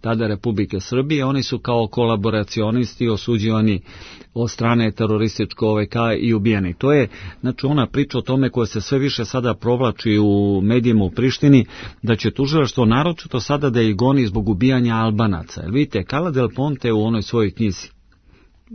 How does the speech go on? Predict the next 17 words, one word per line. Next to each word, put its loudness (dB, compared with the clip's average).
Lov, 0
kako -4
zvaše -6
nešto -6
na, -4
tako -6
nešto, -8
ne 0
mogu 2
da 0
se -10
setim, -4
gde 0
je 0
pisalo 0
o -2
slučaju, -2